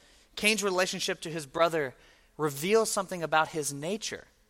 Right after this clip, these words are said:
And the fact of the matter is, it reveals something about our nature as well. The nature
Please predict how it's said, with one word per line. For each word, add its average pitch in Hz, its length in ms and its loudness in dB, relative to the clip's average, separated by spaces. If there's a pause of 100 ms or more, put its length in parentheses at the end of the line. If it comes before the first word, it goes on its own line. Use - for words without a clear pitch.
(1160)
And 175 80 -6
the 165 60 -6
fact 196 160 6
of - 40 -14
the 190 40 -8
matter 185 160 2
is, 214 160 2
it 170 80 -2
reveals 170 320 0
something 170 400 -2
about 165 260 6
our 190 200 6
nature 160 420 -2
as 139 160 -2
well. 147 340 2 (880)
The 151 120 0
nature 160 680 -2